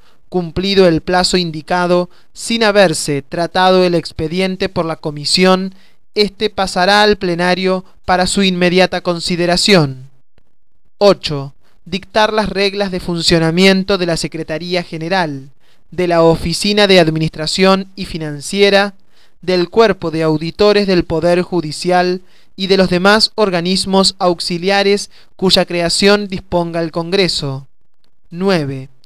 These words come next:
reglamentar el procedimiento de los concursos públicos de antecedentes y oposición en los términos de la presente ley. Diez, aprobar los concursos y remitir al Poder Ejecutivo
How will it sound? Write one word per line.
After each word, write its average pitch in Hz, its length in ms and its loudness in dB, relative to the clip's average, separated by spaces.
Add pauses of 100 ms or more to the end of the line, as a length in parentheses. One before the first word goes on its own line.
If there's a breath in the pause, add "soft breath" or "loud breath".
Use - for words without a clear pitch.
(240)
reglamentar 185 800 -2
el 202 100 0
procedimiento 185 800 -2
de 185 80 0
los 165 120 -2
concursos 165 580 -2
públicos 185 680 0 (260 soft breath)
de 170 140 -4
antecedentes 165 800 -4
y 170 100 -4
oposición 175 800 2 (260 soft breath)
en 185 160 -4
los 180 140 -4
términos 220 480 -2
de 202 60 -2
la 170 120 0
presente 160 540 -8
ley. 151 420 -2 (600)
Diez, 160 640 -4 (360)
aprobar 185 500 2
los 196 140 2
concursos 190 880 0
y 190 120 -6
remitir 175 680 -4
al 165 180 -6
Poder 180 340 0
Ejecutivo 185 800 -2